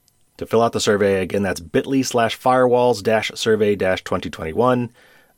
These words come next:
Uh, I'm gonna do this once a year, uh, but your window is closing for this year, and I really, really would love to get your feedback, uh, on the podcast so I can make it as, uh, broadly appealing as possible. And if you've got some great ideas for things I can add to the podcast, I wanna hear those too.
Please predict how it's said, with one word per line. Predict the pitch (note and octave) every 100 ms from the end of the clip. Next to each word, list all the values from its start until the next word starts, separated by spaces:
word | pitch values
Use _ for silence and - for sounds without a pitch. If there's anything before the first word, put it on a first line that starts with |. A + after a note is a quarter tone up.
| -
Uh, | F2 D#2
I'm | F#2
gonna | F#2
do | F2
this | A#2+ -
once | B2+ A2+
a |
year, | G#2+ B2+ D3 D3+ -
uh, | F2+ E2+ D2+
but | -
your | E2+ E2+ E2 D#2
window | F#2 A#2+ B2
is | A#2
closing | - E3 D3
for | C#3 C#3+
this | C#3
year, | G2+ G2 F#2+
and | F2 E2+
I | E2+
really, | E2+ F#2+ A#2+ A#2 A2+
really | F#2 F#2 F2+
would | E2
love | F2
to | F2
get | F2
your | E2
feedback, | F#2+ E2 E2 D#2+ - - _ - - - _ -
uh, | D#2 D2 -
on | - D#2+ D#2+
the | D2+
podcast | C#3+ E3+ G2 G#2+
so | A#2
I |
can | A#2
make | A#2 A#2
it | A2
as, | F#2 F2 D#2+ - - -
uh, | - - - -
broadly | D#2+ G2 G2 G#2+ A2
appealing | F#2+ - C3+ C3 B2 A#2+ A2
as | - -
possible. | F2 D#2+ E2 E2+
And | G2+
if |
you've | A2+
got | A2 G#2+
some | F2
great | G2 F#2+
ideas | F2 A2 G3
for | -
things | G#2+ G#2
I | G#2+
can | - D#2+
add | F#2
to | E2+
the | -
podcast, | G#2 B2+ D#3 D#3 G#2
I |
wanna | G2 F2+
hear | F#2+
those | E2+ -
too. | -